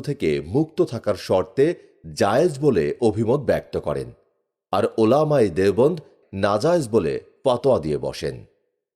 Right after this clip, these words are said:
ছয়, ফাতিহা খানির নিয়মকে শরীয়ত বিরোধী কর্মকাণ্ড থেকে মুক্ত থাকার শর্তে আলা হযরত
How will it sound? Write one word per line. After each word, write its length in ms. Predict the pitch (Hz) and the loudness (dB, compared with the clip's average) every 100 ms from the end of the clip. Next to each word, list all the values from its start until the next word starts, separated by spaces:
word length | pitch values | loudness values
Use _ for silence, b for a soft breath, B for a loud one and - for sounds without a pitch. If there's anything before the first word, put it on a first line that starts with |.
| _ _ _ _ | _ _ _ _
ছয়, 460 | - - 156 98 58 - _ _ _ _ _ _ _ _ - | -6 2 2 2 -2 -12 _ _ _ _ _ _ _ _ -2
ফাতিহা 420 | 143 135 226 220 | -2 0 0 0
খানির 340 | 214 170 156 139 | 0 0 0 -2
নিয়মকে 560 | 104 107 110 107 127 73 60 - _ - | 2 2 2 0 -2 -2 -4 -14 _ -16
শরীয়ত 420 | - 143 135 208 | 0 2 4 4
বিরোধী 380 | 127 127 127 127 | 2 2 2 2
কর্মকাণ্ড 600 | 117 101 101 127 131 120 117 | 2 2 2 -2 -2 0 -2
থেকে 240 | 101 - 104 | -4 -2 -2
মুক্ত 320 | 98 131 - 208 | 0 -2 0 -2
থাকার 300 | 151 110 92 | 0 -4 -4
শর্তে 460 | - 98 98 - 82 71 - _ _ | 0 0 0 0 -2 -2 -8 _ _
আলা 280 | 98 117 185 | 0 2 2
হযরত 380 | 139 151 131 | 2 -2 0